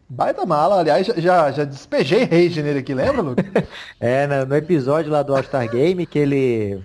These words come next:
Speaker 2: foi
Speaker 1: Eu odeio o All-Star Game, mas ele é um mala mesmo. <laughs>
Speaker 2: Ele entrou e... no time, mas não queria jogar, não jogou nem um segundinho, e depois disse que tava machucado, mas não tava, que ele não liga pra aquilo ali.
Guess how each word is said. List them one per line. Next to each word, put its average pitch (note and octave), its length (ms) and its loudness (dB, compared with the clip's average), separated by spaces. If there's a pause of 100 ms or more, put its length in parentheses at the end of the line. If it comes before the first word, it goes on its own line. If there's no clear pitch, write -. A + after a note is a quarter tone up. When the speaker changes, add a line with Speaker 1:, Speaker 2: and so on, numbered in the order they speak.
Speaker 2:
foi - 120 0
Speaker 1:
Eu B3+ 100 2
odeio C#4 420 2
o - 40 4
All-Star F#3 300 0
Game, D3+ 180 -6
mas D3 140 -6
ele C#4 100 -10
é A#4+ 40 -4
um C#3+ 100 -2
mala F#3 320 -2
mesmo. C#3+ 360 -8
<laughs> - 360 -20
Speaker 2:
Ele C3+ 180 2
entrou E3 580 2
e... C#3+ 640 0
no C3 140 0
time, F3+ 460 2
mas C#3+ 340 0
não C#3+ 100 -4
queria C3+ 260 0
jogar, C3 520 0
não B2+ 200 -6
jogou B2 240 2
nem B2+ 100 -2
um D3+ 100 -6
segundinho, A#2 680 -6
e C3 40 0
depois A#2 320 2
disse A#2+ 200 -2
que G#2+ 220 0 (280)
tava A2 180 0
machucado, B2 500 -2
mas A#2+ 120 -2
não A2 100 -6
tava, B2 480 0
que A2+ 140 -8
ele A#2 160 -2
não A#2+ 160 -4
liga B2 240 2
pra A#2+ 140 -4
aquilo A#2 240 -4
ali. B2 320 -2